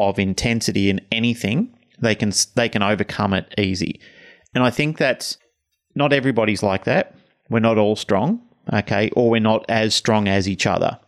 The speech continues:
So some people where they can handle intense situations, other people would find that very confronting. But that, nonetheless,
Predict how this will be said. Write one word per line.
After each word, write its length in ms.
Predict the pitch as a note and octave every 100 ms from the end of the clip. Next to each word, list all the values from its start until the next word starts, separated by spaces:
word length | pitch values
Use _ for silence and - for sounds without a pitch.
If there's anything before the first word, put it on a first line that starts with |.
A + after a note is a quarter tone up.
| -
So 240 | B2 G#2+
some 240 | G#2+ A#2+
people 540 | G#2+ A2+ A2+ G#2 G#2+ -
where 180 | A2+ A2
they 180 | G#2 G#2+
can 140 | -
handle 760 | G2+ - G#2 G#2 G2+ G2 F#2+ - _
intense 480 | A#2 A2 - A#2+ -
situations, 640 | A2+ - G#2+ G#2+ - A2
other 160 | G#2 G2
people 260 | - G#2 G2
would 140 | G2
find 240 | - F#2+ F#2+
that 140 | -
very 180 | A2 G2
confronting. 680 | - F#2+ A2 G2+ - - - - -
But 140 | - A2+
that, 280 | C3+ - -
nonetheless, 800 | B2+ D3 C3+ G#2+ G2 E3+ -